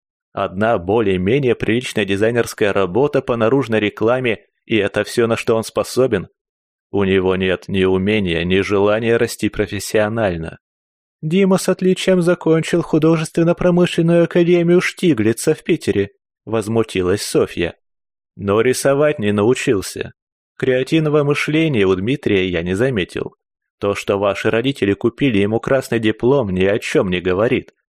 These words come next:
Очевидно, поэтому он до сих пор ни в одной фирме долго не задерживался.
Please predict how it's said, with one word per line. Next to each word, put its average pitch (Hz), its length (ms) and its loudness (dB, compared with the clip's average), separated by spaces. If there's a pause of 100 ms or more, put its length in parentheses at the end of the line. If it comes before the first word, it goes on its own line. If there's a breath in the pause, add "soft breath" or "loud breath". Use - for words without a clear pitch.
Очевидно, 110 760 0
поэтому 110 520 0
он 101 220 0 (160)
до 131 220 2
сих - 280 -4
пор 123 240 0
ни 101 100 0
в 95 80 -2
одной 95 300 0
фирме 101 560 -2
долго 107 360 0
не 95 120 0
задерживался. 95 840 -2